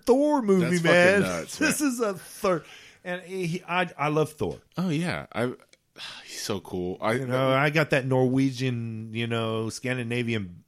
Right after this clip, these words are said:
Speaker 1: blood, and it just, uh, yeah, I love Thor.
Speaker 2: Yeah. And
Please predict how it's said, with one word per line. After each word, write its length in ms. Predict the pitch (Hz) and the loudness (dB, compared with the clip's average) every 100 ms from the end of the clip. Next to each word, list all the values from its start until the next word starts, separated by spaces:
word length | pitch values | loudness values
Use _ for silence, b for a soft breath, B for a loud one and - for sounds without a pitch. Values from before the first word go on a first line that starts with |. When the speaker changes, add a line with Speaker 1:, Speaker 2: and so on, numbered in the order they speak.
| - | -20
Speaker 1:
blood, 920 | 95 107 113 131 131 113 98 95 98 | -12 -4 2 6 6 4 0 -4 -8
and 260 | 98 101 98 | -12 -8 -6
it 160 | 101 | -8
just, 500 | 85 107 101 95 - | -6 -4 -4 -6 -8
uh, 580 | 107 95 92 90 90 85 80 _ - | -6 -4 -4 -6 -8 -10 -12 _ -12
yeah, 260 | 95 101 87 | -4 -2 0
I 100 | 101 | 0
love 240 | 95 92 | -2 -4
Thor. 320 | - 71 57 - | -8 -14 -14 -14
Speaker 2:
Yeah. 300 | 82 73 - - _ _ | -8 -8 -10 -20 _ _
And 480 | 165 165 156 143 | -6 -4 -6 -12